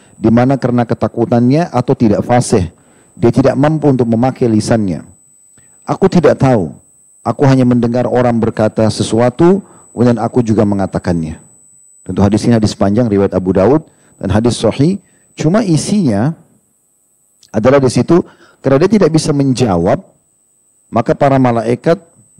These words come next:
menghantam mereka, ya, dengan,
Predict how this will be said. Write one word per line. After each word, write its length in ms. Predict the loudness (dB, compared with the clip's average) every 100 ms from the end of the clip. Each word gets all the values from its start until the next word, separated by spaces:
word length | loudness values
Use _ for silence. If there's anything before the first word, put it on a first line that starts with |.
| -2
menghantam 960 | 2 2 0 -2 0 0 0 0 0 0
mereka, 480 | -2 -2 -4 -6 -8 _ _ _ _ _ -12
ya, 160 | -8
dengan, 480 | -2 0 2 0 -4